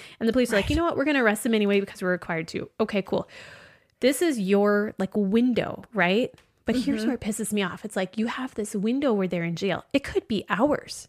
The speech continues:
Speaker 1: just hours, where you get to escape.
Speaker 2: Right.
Speaker 1: And where are you gonna go? If
Speaker 2: Right.
Speaker 1: you have children, if you have pets, if you don't have the means, if you don't have transportation,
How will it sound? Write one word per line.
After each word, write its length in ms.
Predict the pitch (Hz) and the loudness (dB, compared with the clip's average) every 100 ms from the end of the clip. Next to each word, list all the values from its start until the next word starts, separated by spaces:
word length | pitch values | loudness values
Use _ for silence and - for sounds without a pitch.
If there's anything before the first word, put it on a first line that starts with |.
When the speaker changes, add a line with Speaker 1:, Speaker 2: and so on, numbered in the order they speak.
| - | -2
Speaker 1:
just 260 | 311 311 | 0 2
hours, 580 | 196 247 262 - - - _ _ | 2 4 2 -2 -14 -16 _ _
where 80 | 233 | 2
you 160 | 220 208 | 2 2
get 160 | 170 | 0
to 100 | - | 0
escape. 200 | 170 - 233 | -6 4 6
Speaker 2:
Right. 160 | 196 | 6
Speaker 1:
And 140 | 208 196 | 2 0
where 180 | 202 233 | 2 4
are 60 | |
you 140 | 269 269 | 4 2
gonna 220 | 247 208 | 2 -2
go? 560 | 165 - 170 285 - - _ - - - | -2 -4 0 0 -2 -6 _ -20 -16 -14
If 60 | - | -2
Speaker 2:
Right. 160 | 208 233 | 2 4
Speaker 1:
you 60 | |
have 100 | 214 | 2
children, 460 | - 240 233 254 247 | 0 0 2 2 0
if 140 | - | -4
you 60 | 190 | -6
have 120 | 165 | -4
pets, 420 | - - 220 - | -6 -2 -2 -2
if 160 | 185 - | -8 -4
you 80 | 208 | -4
don't 180 | 220 | -4
have 200 | - 196 | -4 -4
the 80 | 196 | -2
means, 320 | 196 208 214 | -2 0 -2
if 100 | 180 | -6
you 40 | 190 | -8
don't 140 | 190 | -8
have 120 | - | -8
transportation, 960 | - 190 175 - - 233 262 262 262 | -10 -10 -10 -12 -4 -4 -2 -2 -2